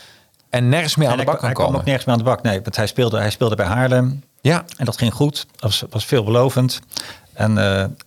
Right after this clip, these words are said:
Speaker 2: en, eh, in, eh, dat was op zichzelf nog redelijk onschuldig, maar een, een, een scooter daar gepikt. Maar goed, eh, ze waren daar, eh,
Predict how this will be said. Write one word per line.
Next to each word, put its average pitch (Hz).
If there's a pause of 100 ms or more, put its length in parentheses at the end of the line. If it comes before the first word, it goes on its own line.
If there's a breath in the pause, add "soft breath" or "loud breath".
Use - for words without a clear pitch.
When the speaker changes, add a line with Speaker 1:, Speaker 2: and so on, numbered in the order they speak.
Speaker 2:
en, 101
eh, 92 (160)
in, 95
eh, 92 (600 loud breath)
dat 104
was 107
op -
zichzelf 117
nog 95
redelijk 113
onschuldig, 101
maar 110
een, 104
een, 101
een 101
scooter 127
daar 107
gepikt. - (720 loud breath)
Maar 107
goed, -
eh, 104
ze -
waren 98
daar, 95
eh, 92